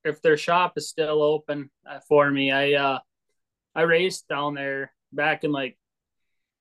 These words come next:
twenty eighteen, I suppose, and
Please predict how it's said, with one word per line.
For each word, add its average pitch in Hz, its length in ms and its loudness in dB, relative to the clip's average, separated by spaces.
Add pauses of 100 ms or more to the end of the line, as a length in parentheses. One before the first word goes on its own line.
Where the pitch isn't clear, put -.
(1040)
twenty 160 760 2
eighteen, 170 720 -4
I 185 120 0
suppose, 185 680 2 (400)
and 139 480 -4